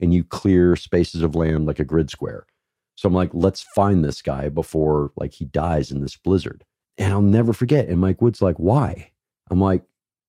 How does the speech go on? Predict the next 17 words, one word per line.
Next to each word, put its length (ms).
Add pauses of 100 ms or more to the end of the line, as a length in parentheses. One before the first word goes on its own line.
"'Cause 240
the 100
dude 360
might 320
die 300
out 260
there." 320 (420)
He's 80
like, 180
"Listen, 240
man, 200
we're 60
not 160
in 60
charge 280
of 80
anything. 400